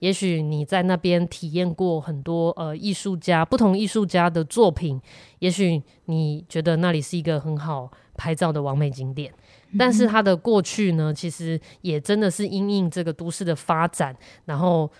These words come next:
Speaker 1: 呃，经过了非常非常多，呃，不同角色的抗争，甚至是，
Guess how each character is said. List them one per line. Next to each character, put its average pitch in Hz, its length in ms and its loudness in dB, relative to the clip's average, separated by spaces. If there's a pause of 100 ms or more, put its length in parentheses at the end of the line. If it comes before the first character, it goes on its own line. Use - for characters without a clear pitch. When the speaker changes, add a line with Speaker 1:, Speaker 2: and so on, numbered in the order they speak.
Speaker 1:
呃， 151 220 -4
经 190 320 0
过 190 200 6
了 156 140 4
非 - 240 0
常 170 180 4
非 185 140 2
常 160 200 2
多， 160 440 4
呃， 107 500 -6 (380)
不 269 100 2
同 190 220 6
角 165 220 2
色 202 180 2
的 170 100 2
抗 180 320 2
争， 160 360 0 (320)
甚 196 200 2
至 180 200 0
是， 160 600 -2